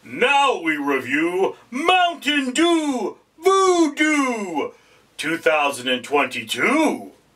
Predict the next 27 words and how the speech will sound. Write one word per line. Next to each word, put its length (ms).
Ladies 300
and 80
gentlemen, 340
do 140
not 280
adjust 600
your, 460
uh, 480
computer 680
or 340
whatever 300
you're 140
watching 420
this 180
on. 300
I 200
do 220
look 280
like 200
crap. 460
I, 160
I 80
think 280
I 80
have 180
a 40
subdermal 720